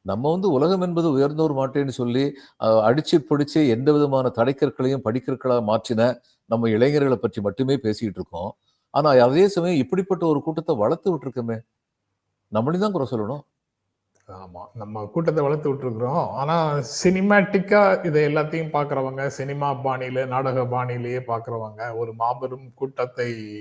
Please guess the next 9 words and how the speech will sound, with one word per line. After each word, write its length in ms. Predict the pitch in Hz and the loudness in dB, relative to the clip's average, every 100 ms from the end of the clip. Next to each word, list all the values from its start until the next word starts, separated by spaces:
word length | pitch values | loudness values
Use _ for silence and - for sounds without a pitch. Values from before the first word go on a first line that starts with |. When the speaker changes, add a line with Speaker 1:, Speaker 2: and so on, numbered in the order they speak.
| 104 | -14
Speaker 2:
இவரே 340 | 117 123 127 127 | -8 -4 -2 -2
கூட்டின 340 | 127 123 123 117 | -6 -8 -8 -12
கூட்டத்துல 540 | 123 123 117 127 127 113 - - - - | -10 -8 -8 -2 -2 -2 -10 -20 -20 -14
நாற்பது 400 | - 123 123 117 | -2 0 0 -4
பேர் 180 | 113 127 | 0 0
இறந்திருக்கிறாங்க, 800 | 123 120 135 127 120 110 107 107 | 2 0 0 -4 -4 -4 -4 -4
நாற்பத்தோரு 320 | 113 113 113 | -4 -4 -8
பேர் 200 | 107 120 | -6 -6
இறந்திருக்கிறாங்க. 840 | 117 110 117 110 107 101 98 101 | -4 -6 -4 -8 -8 -14 -14 -20